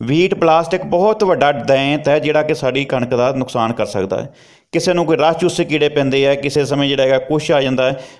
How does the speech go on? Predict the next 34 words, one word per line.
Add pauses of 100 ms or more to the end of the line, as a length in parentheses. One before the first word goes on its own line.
(120)
ਕੋਈ
ਕਿਸਮ
ਪਰਾਲੀ
ਦੇ
ਵਿੱਚ
ਨਹੀਂ
ਹੁੰਦੀ। (320)
ਤਾਂ (240)
ਇਹ
ਸਾਰੀਆਂ
ਜਿਹੜੀਆਂ
ਪ੍ਰੋਬਲਮ
ਸੀਗੀਆਂ, (180)
ਇਹਨਾਂ
ਦਾ (340)
ਟਾਕਰਾ
ਕਰਨ
ਵਾਲੀਆਂ
ਕਿਸਮਾਂ
ਵੀ
ਹੁਣ
ਅਸੀਂ
ਨਵੀਆਂ
ਲਿਆ
ਰਹੇ,
ਤਿੰਨ
ਸੌ
ਸੱਤਰ,
ਤਿੰਨ
ਸੌ
ਇਕਹੱਤਰ,
ਤਿੰਨ
ਸੌ
ਬਹੱਤਰ,